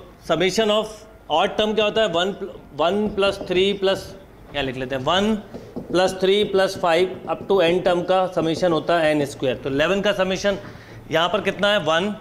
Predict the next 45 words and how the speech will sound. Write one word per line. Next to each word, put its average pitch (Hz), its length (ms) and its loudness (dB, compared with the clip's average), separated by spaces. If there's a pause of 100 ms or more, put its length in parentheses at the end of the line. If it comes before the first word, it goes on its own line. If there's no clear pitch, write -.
(460)
थ्री, 175 160 0 (600)
फ़ाइव, 170 320 2 (280)
तो 170 60 -4 (120)
total 190 340 2
term 208 200 2
है 190 200 2
इलेवन, 170 480 0 (360)
तो 160 80 -4
इलेवन 165 320 2
का 202 120 2
square 190 300 0
वन 160 220 2
ट्वेंटी 185 320 2
वन 175 200 2
एक्स। 170 220 -2
इलेवन 160 260 2
इसलिए 208 240 0
लिया 208 180 2
कि 208 140 -4
यहाँ 180 280 0
पर 208 100 2
एक 202 120 -4 (160)
common 185 320 2
चीज़ 196 240 -2
मिल 170 140 0
सकती 156 280 -4
है 139 60 0
हमें। 120 140 -4 (400)
अच्छा, 156 220 2
plus 220 440 0 (260)
यहाँ 170 280 2
पर 226 140 0
देखिए 208 260 0
क्या 208 140 2
आएगा? 196 200 2
टू, 196 360 0 (380)
प्लस 175 300 0
फिर 185 120 2
उसके 175 220 0
बाद 170 220 2
सिक्स 190 300 -2 (600)
प्लस 185 200 0
उसके 185 260 0
बाद 165 320 0
ट्वेल्व 165 300 4